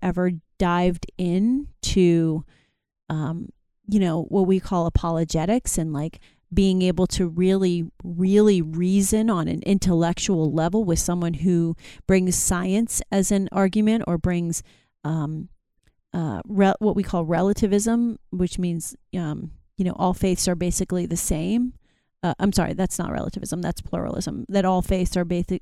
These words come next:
basically the same. Um, relativism is, well, that's your truth, but that's not my truth. And these are arguments that we encounter, and,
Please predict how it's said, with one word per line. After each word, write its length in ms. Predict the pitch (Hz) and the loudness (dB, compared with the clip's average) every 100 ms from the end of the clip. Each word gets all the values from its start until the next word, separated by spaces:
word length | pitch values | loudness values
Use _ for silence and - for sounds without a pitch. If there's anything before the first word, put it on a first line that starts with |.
| 190 | -4
basically 500 | 185 175 180 175 170 | -2 0 -2 -4 -4
the 60 | |
same. 420 | - - - 196 220 _ _ _ - | -4 -4 -4 -4 -6 _ _ _ -2
Um, 440 | 180 175 170 170 - - - | 0 0 -2 -8 -12 -18 0
relativism 720 | 202 208 233 226 180 175 180 | 6 8 8 6 4 4 2
is, 160 | 175 165 | 0 2
well, 140 | 180 | 4
that's 280 | 180 175 - | 4 2 2
your 200 | 185 175 | 2 2
truth, 320 | - 196 190 | 2 2 2
but 140 | - 180 | 0 -2
that's 240 | 160 - | -4 -4
not 160 | 160 - | -6 -4
my 200 | 165 165 | -4 -4
truth. 440 | - 208 233 247 - - - - | -2 0 0 -2 -8 -20 -20 0
And 260 | 214 202 202 | 4 4 4
these 240 | 220 247 262 240 | 4 4 4 2
are 120 | 240 | 2
arguments 420 | - 220 208 185 - | 2 2 2 2 0
that 100 | - | 0
we 140 | 196 | 0
encounter, 640 | 170 170 - 202 269 185 165 | 0 -2 -2 -2 0 0 0
and, 280 | - 202 196 | 2 2 2